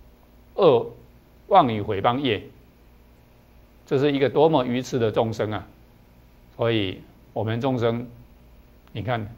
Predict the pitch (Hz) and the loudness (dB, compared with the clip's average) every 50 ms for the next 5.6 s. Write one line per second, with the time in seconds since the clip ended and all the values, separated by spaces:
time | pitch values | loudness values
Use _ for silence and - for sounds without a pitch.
0 | - - - - - - 208 180 123 131 123 110 - - 196 170 139 143 170 - | -20 -20 -20 -20 -10 -4 -2 0 0 0 -2 -2 0 2 4 4 6 4 4 2
1 | - 120 120 - - 123 143 - 127 104 101 104 - 143 110 110 101 95 92 92 | 2 0 2 2 4 4 4 4 4 2 0 0 -2 -2 -2 -2 -4 -6 -8 -6
2 | 104 117 117 107 - 127 110 110 113 101 90 - - - - - _ _ - - | -4 -4 -4 0 2 2 2 2 0 -2 -4 -6 -10 -18 -20 -20 _ _ -20 -20
3 | - - - - - - - - - - 156 151 - 131 139 120 107 92 - 104 | -20 -20 -20 -20 -20 -20 -20 -20 -6 -4 -2 2 4 4 4 2 0 -4 -6 -8
4 | 95 98 120 117 110 107 - 127 110 139 123 120 - - 104 110 120 117 - 147 | -6 -4 -2 -4 -2 -4 -6 -6 -4 -4 -4 -4 -6 -6 -4 -4 -4 -2 0 0
5 | 123 113 - 123 110 107 98 95 - - 101 87 | 0 2 0 -2 -4 -2 -4 -4 -4 -4 -6 -8